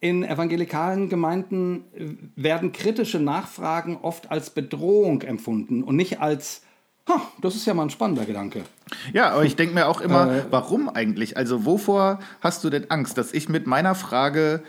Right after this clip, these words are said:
Speaker 2: deinen Glauben oder dein Gottesbild kaputt machen kann? Ja, dann, äh, würde ich mal sagen, was ist denn, dann ist es ja auch echt nicht weit her mit deinem,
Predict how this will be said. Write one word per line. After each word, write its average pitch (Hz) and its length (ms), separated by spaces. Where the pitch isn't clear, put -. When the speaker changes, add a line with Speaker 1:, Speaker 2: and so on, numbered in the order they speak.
Speaker 2:
deinen 156 480
Glauben 151 400
oder 135 180
dein 131 220
Gottesbild 151 500
kaputt - 360
machen 110 280
kann? 123 260
Ja, 123 140
dann, 143 500
äh, 139 60
würde 156 180
ich - 100
mal 143 160
sagen, 143 460
was 139 180
ist 151 160
denn, 135 360
dann 120 120
ist 139 180
es 175 140
ja 165 140
auch - 220
echt 143 200
nicht 151 220
weit 151 220
her 185 200
mit 95 220
deinem, 104 420